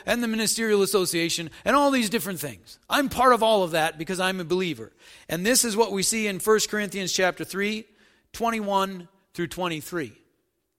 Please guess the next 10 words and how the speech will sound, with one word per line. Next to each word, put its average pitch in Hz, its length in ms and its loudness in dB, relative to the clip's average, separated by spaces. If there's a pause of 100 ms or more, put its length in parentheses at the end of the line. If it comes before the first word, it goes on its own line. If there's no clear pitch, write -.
(540)
First 196 280 0
Corinthians 180 480 -6
three. 139 380 -6
"So 269 320 4
then, 208 240 2
no 240 180 0
more 262 160 6
boasting 220 400 2
about 180 320 4
men." 135 240 -6